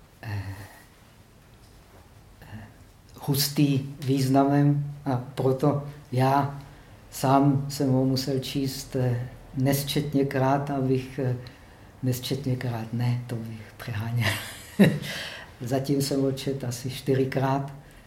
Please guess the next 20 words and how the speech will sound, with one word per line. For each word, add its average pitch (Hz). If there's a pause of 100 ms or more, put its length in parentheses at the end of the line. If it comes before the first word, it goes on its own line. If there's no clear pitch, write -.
(140)
a 120 (100)
stále 139
v 139
něm 139
nacházím 131 (500)
různé 135
významy, 123
které 131
mi 131 (360)
ucházely. 135 (1700)
A, 127 (380)
eh, 120 (240)
jeho 151
komentáři 143
vysvětlují 143
tento 135
text 135 (100)
na, 135 (100)
eh, 127
různých, 139